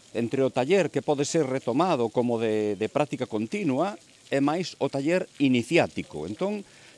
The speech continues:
a ver si somos capaces de, de coller aí unha vía intermedia e logo, si, construir un relato, creo que vamos facer. Creo que, eh, orientado a, a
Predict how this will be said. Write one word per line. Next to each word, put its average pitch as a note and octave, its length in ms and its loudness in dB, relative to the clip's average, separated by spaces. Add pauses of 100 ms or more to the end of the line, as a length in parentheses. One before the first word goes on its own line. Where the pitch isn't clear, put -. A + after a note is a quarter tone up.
(240)
a F#3 80 2
ver A3+ 160 2
si C#3 80 -2
somos A2+ 280 -2
capaces G2+ 520 2
de, F2+ 600 0
de G#2 120 -4
coller A2 320 -2
aí A2+ 160 0
unha A2+ 160 0
vía B2+ 160 -2
intermedia E3+ 720 -2 (400)
e G3 120 2
logo, D#3+ 360 6
si, F3 280 0 (400)
construir D#3 560 0
un E3 120 2
relato, D#3+ 440 0
creo G3 160 0
que D3 160 -2
vamos A#2+ 240 0
facer. G2+ 480 -2
Creo B2 200 -4
que, A2+ 500 0
eh, F2+ 40 0
orientado C#3+ 680 2
a, G#2 720 2
a - 1080 -10